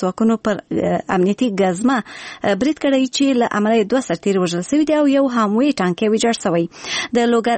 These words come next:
امنیه قومندانۍ ازادي راډیو ته دا پیښه تایید کړه، خو په اړه یې نور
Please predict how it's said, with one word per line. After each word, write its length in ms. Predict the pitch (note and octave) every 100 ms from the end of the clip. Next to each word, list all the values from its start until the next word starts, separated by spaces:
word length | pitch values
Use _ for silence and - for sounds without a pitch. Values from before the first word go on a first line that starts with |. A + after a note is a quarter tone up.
| -
امنیه 180 | G#3 A#3 -
قومندانۍ 400 | G#3+ G#3+ G#3 A3+ G#3
ازادي 320 | G3 F#3+ G#3
راډیو 240 | G3 G3+ G#3+
ته 80 | F#3+
دا 60 | F#3
پیښه 320 | G#3 G#3+ G3
تایید 200 | F#3+ C#4+
کړه، 160 | - D#4 D4
خو 140 | D4
په 160 | C#4+ C4+
اړه 80 | C4
یې 80 | A#3+
نور 260 | A3+ G3+